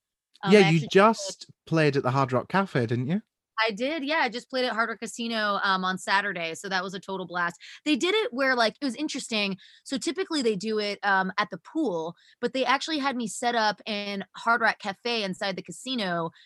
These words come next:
Speaker 1: this time because they were live streaming me throughout the, uh, casino, I guess, like, so there's T Vs all throughout the floor, and so I was on that and then also in all the rooms and then in some of the restaurants and bars and things like that,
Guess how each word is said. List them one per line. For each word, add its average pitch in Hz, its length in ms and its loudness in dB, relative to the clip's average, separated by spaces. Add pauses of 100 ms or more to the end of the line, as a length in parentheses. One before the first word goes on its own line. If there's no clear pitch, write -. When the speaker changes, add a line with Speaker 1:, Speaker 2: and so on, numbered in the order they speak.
(140)
Speaker 1:
this 240 200 -2
time 208 280 2
because 190 240 -6
they 214 80 -4
were 196 100 -4
live 196 380 0
streaming 202 420 -6
me 190 400 -2
throughout 190 400 0
the, 185 720 -8
uh, 165 220 -4
casino, 190 340 -8
I 285 120 -4
guess, 330 220 -2
like, 214 180 0 (200)
so 247 300 2
there's 226 240 0
T 277 200 -6
Vs 247 360 -2
all 202 160 -2
throughout 190 500 0
the 180 280 -6
floor, 185 680 -2
and 196 140 -6
so 202 100 -4
I 196 60 0
was 196 120 -4
on 208 180 -4
that 202 200 0
and 185 80 -4
then 185 100 -4
also 180 300 -4
in 180 80 -6
all 175 120 -2
the 175 120 -6
rooms 180 400 -4
and 175 140 -6
then 170 240 -10 (100)
in 190 120 -6
some 180 180 -6
of 165 80 -10
the 175 100 -6
restaurants 175 600 -2
and 170 100 -4
bars 170 380 -2
and 170 100 -8
things 170 180 -8
like 165 180 -6
that, 170 220 2